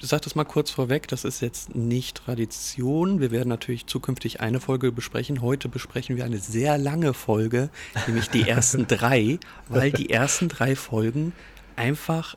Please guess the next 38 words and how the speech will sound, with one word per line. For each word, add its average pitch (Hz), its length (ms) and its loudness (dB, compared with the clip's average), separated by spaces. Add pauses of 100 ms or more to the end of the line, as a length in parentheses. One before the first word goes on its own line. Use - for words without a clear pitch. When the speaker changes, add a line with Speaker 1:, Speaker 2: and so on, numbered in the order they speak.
(140)
Speaker 1:
eine 131 300 0
Folge 175 420 0
sind. 101 240 -2
Die 104 100 -6
knüpfen - 380 -4
sehr 123 240 0
stark - 320 -4
aneinander 120 480 0
an. 175 220 -4 (180)
Das - 220 -6
gibt - 200 -6
es 139 140 -4
so 143 160 4
in 143 100 2
Löwenzahn, 139 520 0
glaub 123 180 2
ich, - 180 -4
erst 135 200 -2
wieder 127 180 0
zur 113 160 -4
letzten 135 480 -2
Folge. 101 500 -2 (240)
Dort - 160 -4
sind 123 160 -2
es - 80 -10
nämlich 120 220 -4
auch 151 260 -2
ein, 107 140 -6 (280)
drei - 260 0
Folgen, 110 440 0
die 107 120 -6
dann 101 200 -2 (340)
zu - 120 -8
einem 104 140 -4
großen 117 340 0
Dreiteiler 117 540 -4
zusammengeknüpft 113 760 -6
werden. 101 320 -2